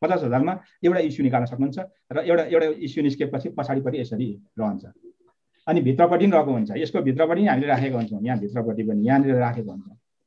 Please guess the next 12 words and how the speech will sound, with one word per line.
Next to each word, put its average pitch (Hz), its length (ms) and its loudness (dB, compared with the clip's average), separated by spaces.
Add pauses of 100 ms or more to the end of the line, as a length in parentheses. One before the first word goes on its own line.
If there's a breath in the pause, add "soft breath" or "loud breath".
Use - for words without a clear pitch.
(120)
यहाँनिर 135 240 0
हेर्नुभयो 107 380 -2
भने 120 140 0
यहाँ 110 160 -2
हुन्छ 87 180 -14
यो। 87 140 -16 (1500)
दे-, 113 280 -2
पढ्न 143 200 2
सकिन्छ 139 340 -2
होला 98 160 -4
त्यो - 120 -18
सायद, - 240 -10